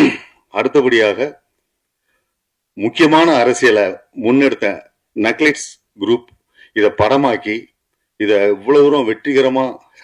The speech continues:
செய்திருக்காங்கன்னு சொன்னா, அவங்க அந்த கடின உழைப்பு, அந்த, அந்த,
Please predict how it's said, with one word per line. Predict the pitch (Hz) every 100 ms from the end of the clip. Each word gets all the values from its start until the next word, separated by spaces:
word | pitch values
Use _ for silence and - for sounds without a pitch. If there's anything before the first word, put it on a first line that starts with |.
| _ _ _ _ _ _ _ -
செய்திருக்காங்கன்னு | 131 127 117 117 110 107
சொன்னா, | 98 87 123 -
அவங்க | - 95 90
அந்த | 82
கடின | - 98 123 151 113
உழைப்பு, | 98 117 135 - 143 151 _ _ _ - _ -
அந்த, | 98 98 98 92 95 - - - - - - - _
அந்த, | 95 90 87